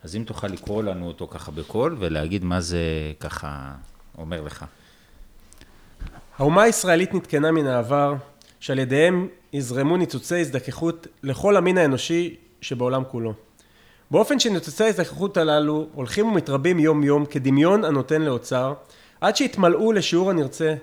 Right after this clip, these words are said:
Speaker 2: דהיינו עד שיתפתחו ויבואו לידי כך, שיוכלו להבין את הנועם ואת השלווה השרויים בגרעין של אהבת,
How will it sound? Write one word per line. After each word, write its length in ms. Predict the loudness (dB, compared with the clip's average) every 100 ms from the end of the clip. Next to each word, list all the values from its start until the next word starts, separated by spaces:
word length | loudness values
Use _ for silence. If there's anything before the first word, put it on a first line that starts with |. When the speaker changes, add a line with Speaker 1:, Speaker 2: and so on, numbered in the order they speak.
| -6
Speaker 2:
דהיינו 440 | -2 2 2 2
עד 120 | 2 0
שיתפתחו 580 | -4 -6 -8 -2 -2 0
ויבואו 380 | 0 2 2 2
לידי 340 | 0 -2 -4
כך, 360 | -4 -6 -8 -20 _ -20 -10
שיוכלו 320 | -6 4 6
להבין 300 | 8 6 6
את 140 | 4 4
הנועם 360 | 4 6 6 4
ואת 140 | 0
השלווה 380 | 0 -2 4 4
השרויים 400 | 4 0 -2 0
בגרעין 320 | -2 -2 -2
של 200 | -2 -2
אהבת, 340 | -2 -2 -6